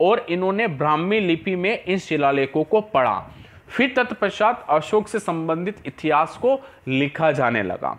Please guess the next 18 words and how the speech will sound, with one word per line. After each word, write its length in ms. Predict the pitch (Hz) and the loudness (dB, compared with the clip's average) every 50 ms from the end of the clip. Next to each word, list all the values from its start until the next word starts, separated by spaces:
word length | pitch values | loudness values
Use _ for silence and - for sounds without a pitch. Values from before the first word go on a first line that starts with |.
| - _ _ - - - - - - - - _ - | -12 _ _ -20 -20 -20 -20 -20 -20 -20 -10 _ -4
तो 60 | 131 | -4
प्रश्न 420 | - - - 226 254 247 - 277 | -2 0 0 0 0 -2 -2 -4
क्रमांक 520 | 254 - 233 202 196 190 196 220 226 214 - | -2 -2 0 2 2 2 2 2 0 -4 -6
नब्बे 520 | 151 135 127 135 143 160 180 175 196 226 247 | -6 -2 0 0 0 -2 -2 0 2 2 2
का 420 | 240 - 180 170 185 190 160 - - | 2 2 2 4 4 4 2 0 -4
राइट 420 | 120 131 127 135 156 190 247 254 | -8 -6 -2 0 0 0 0 -2
आंसर 400 | - - 165 170 170 170 - 190 | -2 0 0 0 0 0 0 0
हो 160 | 170 165 165 151 | 2 2 2 2
जाएगा 280 | 160 156 156 160 160 | 2 2 2 2 2
मेरे 180 | 156 156 151 156 | 0 0 -2 -2
साथियों 420 | - 165 147 143 - 196 208 233 - - - - | -2 -2 -2 -2 -2 -2 -4 -4 -4 -6 -2 0
ए 120 | 165 160 | 2 2
वाला। 380 | 143 120 110 104 90 80 85 107 - - - - _ _ - - _ _ _ _ _ _ _ _ - - - - _ _ | 4 2 2 0 0 -4 -8 -10 -14 -20 -20 -20 _ _ -20 -20 _ _ _ _ _ _ _ _ -20 -20 -20 -20 _ _
ठीक 120 | - 147 202 | -4 -2 0
है 60 | 220 | 0
मित्रों, 360 | 220 220 214 240 254 285 339 - - - _ _ _ _ _ _ _ _ _ _ _ _ - | 0 0 0 0 0 -2 -2 -6 -12 -20 _ _ _ _ _ _ _ _ _ _ _ _ -2
चले 240 | - 160 131 117 | 0 0 0 0
जी, 220 | 98 87 - - | -2 -6 -10 -20